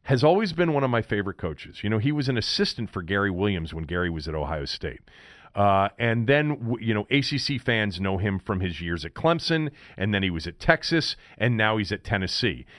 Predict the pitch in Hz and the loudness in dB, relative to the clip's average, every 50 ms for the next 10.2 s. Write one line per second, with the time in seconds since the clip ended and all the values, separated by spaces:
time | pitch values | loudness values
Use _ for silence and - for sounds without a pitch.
0 | - - - - 113 117 - - - 240 262 262 214 160 123 - - - 113 107 | -20 -10 -2 -2 0 0 4 4 4 4 6 4 2 2 2 0 0 0 0 0
1 | 90 98 - - - - 95 90 85 82 82 85 80 85 82 - 139 165 160 165 | 0 -4 -4 -4 -4 -2 -2 0 -2 -2 -4 -2 -4 0 2 4 4 4 2 2
2 | - 214 190 175 139 160 135 110 - - - 62 - - - - - 160 170 156 | 2 2 2 2 4 4 4 4 2 -2 -12 -12 -12 -14 -8 -2 0 2 2 2
3 | 123 135 135 127 123 - 131 117 104 - - 117 107 104 - - - - - - | 2 4 2 2 2 0 -4 -4 -2 0 0 0 0 -2 -6 -12 -20 -20 -20 -20
4 | - _ - - 143 123 113 156 160 143 - 147 139 135 123 - 101 95 104 87 | -20 _ -2 0 0 2 4 2 0 2 2 2 2 2 0 -2 -4 -4 -4 0
5 | 95 120 123 123 - - 139 110 95 - - - 110 110 113 101 92 - - - | 2 0 0 0 0 0 0 0 0 -4 -6 -4 -2 0 0 0 -2 -2 2 4
6 | 135 143 139 - - - 98 85 80 78 76 - _ _ _ _ _ _ _ - | 4 4 2 -2 -2 0 0 0 0 -4 -6 -12 _ _ _ _ _ _ _ 0
7 | 85 123 123 113 107 110 110 - - _ _ _ _ _ - 104 101 - - - | 2 4 4 4 2 -2 -4 -6 -12 _ _ _ _ _ -6 -6 -6 -6 -12 2
8 | - 175 170 175 170 160 175 165 - - - - 139 117 101 82 71 - - 85 | 2 2 4 4 2 2 0 0 0 -2 -4 0 2 2 2 2 -2 -6 -6 -6
9 | 98 - - 113 98 98 98 117 98 - 170 180 165 165 - 233 233 208 147 113 | -4 -2 -2 -2 -2 0 0 0 0 0 -4 -6 -6 0 4 4 4 4 4 0
10 | 101 98 104 | 0 -4 -6